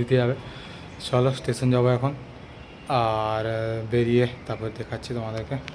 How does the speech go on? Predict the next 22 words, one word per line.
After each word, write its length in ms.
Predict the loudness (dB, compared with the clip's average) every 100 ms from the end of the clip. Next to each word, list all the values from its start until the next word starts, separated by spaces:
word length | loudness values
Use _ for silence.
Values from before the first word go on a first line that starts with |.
| -4 -2
আর 80 | 4
ব্যাগ 220 | 6 6 6 2
কতগুলো 380 | 4 4 4 4
হয়েছে। 180 | 2 -4 -10 _ 4 12
এটা 140 | 12 12
ছিল 120 | 12 12 12
রুমের 280 | 12 12 12 12
ছাদ, 240 | 12 12 12
ও 20 | 12 12
লাস্ট 180 | 12 12
বারের 220 | 12 12 12
মতো 160 | 12 12 12
ছাদে 200 | 12 12
উঠে 140 | 12 12
একটা 120 | 12 12 12
ভিডিও 200 | 12 12 12
করে 160 | 12 12
নিলাম। 180 | 12 12 6 -6 -6 -6 8 12
আর 420 | 12 12 12 12 12 12
এই 60 | 12
সাইডে 200 | 12 12 12
দেখো 140 | 12